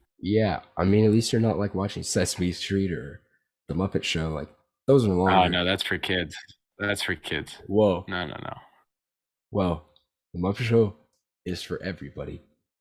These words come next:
Speaker 1: They have, like, Alice
Speaker 2: Okay.
Speaker 1: Cooper on there. They have Luke Skywalker, um, Julie Andrews. I mean, it, it, it's everywhere. They have Bob Hope. It, it was a,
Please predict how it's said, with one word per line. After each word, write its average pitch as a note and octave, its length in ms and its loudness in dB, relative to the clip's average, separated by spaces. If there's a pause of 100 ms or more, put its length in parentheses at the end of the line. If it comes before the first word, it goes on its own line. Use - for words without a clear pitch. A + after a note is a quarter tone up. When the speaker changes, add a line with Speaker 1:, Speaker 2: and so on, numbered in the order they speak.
(160)
Speaker 1:
They G2 120 4
have, A#2 180 4
like, G#2 260 2
Alice F#2+ 280 2
Speaker 2:
Okay. D#2 140 -2
Speaker 1:
Cooper G2 380 -2
on G2+ 140 0
there. F2+ 300 -2 (480)
They F#2 100 4
have G2+ 260 2
Luke F#2+ 140 -6
Skywalker, F#2 840 -2 (1200)
um, D2+ 320 -6
Julie F2+ 380 2
Andrews. F2 500 -2 (180)
I - 40 -2
mean, E2+ 180 2 (100)
it, E2 200 -2
it, G2+ 160 2 (220)
it's - 160 -2
everywhere. E2+ 420 -2 (100)
They G#2 120 2
have G2 200 0
Bob E2+ 240 -2
Hope. D2+ 300 -8 (1300)
It, - 120 -10 (880)
it F#2 140 4
was F#2 160 2
a, F2 80 -4